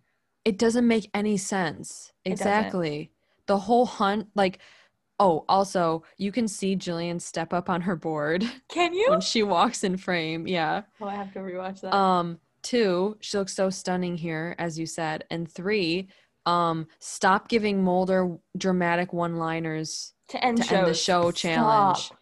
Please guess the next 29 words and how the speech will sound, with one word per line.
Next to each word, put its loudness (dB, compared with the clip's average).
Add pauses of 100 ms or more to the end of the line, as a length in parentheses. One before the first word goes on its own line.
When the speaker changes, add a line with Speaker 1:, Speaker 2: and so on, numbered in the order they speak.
(380)
Speaker 2:
I 4
can't 2
Speaker 1:
Like, -6
the 6
Speaker 2:
wait. 2
Speaker 1:
whole 8
hunch 2
thing, 2
that 4
trust 0
your 4
instinct, 0 (220)
that 6
wasn't 4
even 4
his 2
thing. 4
Speaker 2:
It 2
wasn't. 4
It 0
was 2
her 0
storyline. -2
Like, -2
why 6
would 0
he -2
say -2
that? -2